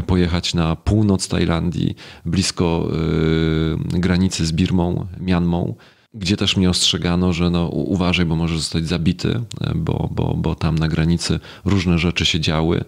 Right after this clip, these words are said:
w związku z polityką, w związku z handlem narkotykami, no ale, ale, ale zaryzykowałem, p-, p-, przeżyłem.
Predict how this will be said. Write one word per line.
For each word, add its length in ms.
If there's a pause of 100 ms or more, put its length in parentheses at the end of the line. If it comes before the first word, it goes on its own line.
w 100
związku 640
z 180
polityką, 680
w 60
związku 600
z 180
handlem 360
narkotykami, 640
no 100
ale, 160
ale, 220
ale 180
zaryzykowałem, 720
p-, 160
p-, 120
przeżyłem. 640